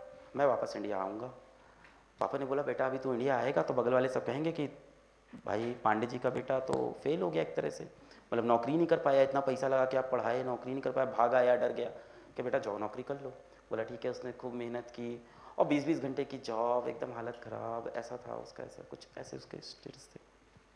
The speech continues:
वो खुद भी competition में था, ऐसा नहीं था company उसको force करी थी, उसको खुद competition था लोगों से कि मुझे compete करना है, आगे बढ़ना है।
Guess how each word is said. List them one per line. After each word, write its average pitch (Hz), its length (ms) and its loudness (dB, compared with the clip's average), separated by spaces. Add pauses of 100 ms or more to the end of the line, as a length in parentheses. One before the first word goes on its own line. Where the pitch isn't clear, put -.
(800)
वो 220 80 8
खुद 285 140 8
भी 262 240 6
competition 160 460 0
में 131 120 -4
था, 151 120 0
ऐसा 147 140 0
नहीं 262 100 -2
था 330 60 -2
company 156 280 0
उसको 147 160 -6
force 123 260 -6
करी 127 120 -6
थी, 254 80 -4
उसको 277 140 0
खुद 330 220 8
competition 117 480 4
था 104 100 -4
लोगों 101 240 -4
से 107 160 -6
कि 113 140 -8
मुझे 113 160 -6
compete 107 360 -10
करना 104 240 -10
है, 104 60 -8
आगे 98 140 -12
बढ़ना 98 240 -10
है। - 60 -12